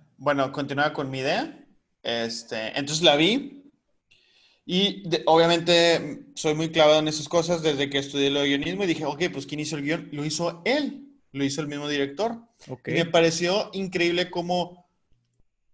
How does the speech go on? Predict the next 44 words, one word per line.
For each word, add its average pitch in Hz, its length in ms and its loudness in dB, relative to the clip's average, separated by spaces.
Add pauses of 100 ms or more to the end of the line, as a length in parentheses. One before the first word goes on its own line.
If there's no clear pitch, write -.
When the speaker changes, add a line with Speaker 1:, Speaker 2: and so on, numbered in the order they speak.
Speaker 1:
dos 175 720 0
películas 180 920 0 (840)
que - 560 -4 (120)
al 135 220 -4 (120)
final 143 280 -4
de 156 80 -8
cuentas 156 460 -4
él, 143 260 -4
él 139 400 -4
colabora, 139 560 0
él 123 520 -8
mete 127 400 -6
su 135 220 -12
cuchara, 139 580 -6 (220)
son 160 220 0
Speaker 2:
Sí. 143 60 -6
Speaker 1:
tan 180 180 6
diametralmente 202 540 -2
opuestas 185 520 -4 (640)
por 180 180 4
la 190 140 8
simple 285 540 2
y 294 40 0
sencilla 233 520 -2
razón, 233 600 -2
obviamente 202 440 4
la 185 100 2
gente 180 300 -2
va 190 80 2
a - 20 4
decir, 175 580 0
igual 139 440 0
y 151 40 -4
me 147 120 -6
puedes 139 260 0
llegar 135 220 4
a - 20 0
saltar, 135 400 -6
"Es 165 140 -6
que 202 80 -8
son 185 180 -8
dos 190 140 -10
géneros 190 260 -10
diferentes", 185 960 -6